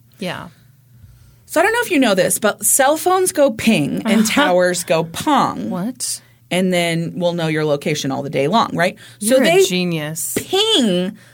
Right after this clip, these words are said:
Speaker 2: the phone that had placed those nine one one calls.
Speaker 1: How
Speaker 2: Tri-,
Speaker 1: the
Speaker 2: triangulate
Speaker 1: They
Speaker 2: a
Speaker 1: commenced
Speaker 2: location.
Speaker 1: the triangulation.
Speaker 2: Com-, commenced triangulation. And it gave them a spot that was, like,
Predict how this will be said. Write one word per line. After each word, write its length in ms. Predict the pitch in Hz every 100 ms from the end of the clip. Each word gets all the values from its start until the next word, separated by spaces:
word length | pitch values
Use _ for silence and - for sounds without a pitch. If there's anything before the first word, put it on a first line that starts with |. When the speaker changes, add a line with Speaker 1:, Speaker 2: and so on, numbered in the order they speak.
| _
Speaker 2:
the 220 | 185 233
phone 760 | 240 - - 320 349 285 180 175
that 100 | 185
had 180 | 202 196
placed 540 | - 240 247 294 285
those 320 | 233 226 220 220
nine 420 | 196 196 220 220
one 280 | 202 185 180
one 280 | 220 240
calls. 720 | 247 - - - 135 - - - _ - -
Speaker 1:
How 500 | - 302 311 320 247
Speaker 2:
Tri-, 400 | 247 240 247 269
Speaker 1:
the 60 | - -
Speaker 2:
triangulate 1400 | - - 285 262 247 269 330 403 539 415 381 302 277 254 196
Speaker 1:
They 140 | 240
Speaker 2:
a 180 | 262 262
Speaker 1:
commenced 540 | 277 269 294 339 -
Speaker 2:
location. 360 | 269 220 196 214
Speaker 1:
the 80 | 254
triangulation. 1040 | - 320 277 262 262 247 285 359 - 269
Speaker 2:
Com-, 100 | 403
commenced 460 | 427 480 494 415 -
triangulation. 1300 | - 381 359 359 381 381 320 320 349 - 240 220 - - - -
And 120 | 359
it 180 | 370 240
gave 340 | 320 466 523 466
them 200 | 302 277 277 - 339
a 80 |
spot 420 | 370 - 330 415 381
that 120 | 311
was, 160 | 320
like, 180 | 349 349